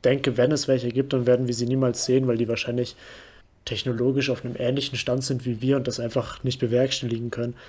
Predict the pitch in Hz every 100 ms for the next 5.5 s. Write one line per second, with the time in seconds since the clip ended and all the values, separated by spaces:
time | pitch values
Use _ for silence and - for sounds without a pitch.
0 | - - - 117 117 - 120 139 147 120
1 | 120 131 143 139 139 - - - - 117
2 | 117 143 - 139 131 123 131 110 151 151
3 | 131 120 127 127 123 120 127 - - -
4 | 165 170 143 120 131 135 151 156 - -
5 | _ _ 127 123 120